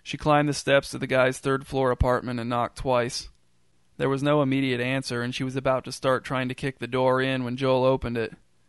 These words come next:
His reliable gray sweatpants and gray hoodie combination was spattered with blood. "What," asked Rachel, "happened to you?"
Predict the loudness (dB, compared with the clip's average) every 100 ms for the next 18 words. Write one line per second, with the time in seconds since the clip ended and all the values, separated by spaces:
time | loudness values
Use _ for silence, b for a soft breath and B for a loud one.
0 | _ _ _ _ _ -6 0 4 8 6
1 | 4 2 2 2 0 0 0 -2 -2 -4
2 | -4 -4 0 2 2 0 0 -2 -2 -2
3 | -2 -2 -2 -2 -4 -4 -4 2 2 2
4 | 0 -6 -2 0 2 0 -6 _ _ _
5 | _ _ _ 0 4 4 2 -6 -6 -6
6 | -8 -6 -6 -4 -4 -4 -6 -6 -4 -2
7 | -6 -4 -2 -2 -4